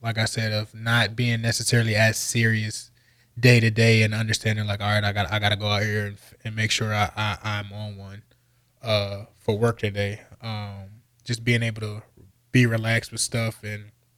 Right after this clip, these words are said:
and ki-, you know, just kinda going with the flow and just enjoying, you know, each and every day to the best of your abilities, um, and still playing, you know, still doing what you, what you were brought there to do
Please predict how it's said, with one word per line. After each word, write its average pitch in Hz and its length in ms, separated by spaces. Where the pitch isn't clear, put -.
and 131 140
ki-, 113 160
you 113 140
know, 113 140
just - 160
kinda 113 200
going 110 240
with 110 120
the 110 40
flow 113 240
and 110 80
just 110 180
enjoying, 110 680
you 113 120
know, 107 340
each 117 200
and 113 100
every 110 180
day 107 320
to 120 100
the 110 60
best 110 280
of 104 120
your 107 120
abilities, 107 760
um, 104 640
and 110 140
still 113 340
playing, 110 520
you 110 100
know, 104 360
still 123 280
doing 113 220
what 110 180
you, 110 160
what 107 240
you 107 240
were 120 180
brought 120 280
there 113 120
to 107 140
do 117 340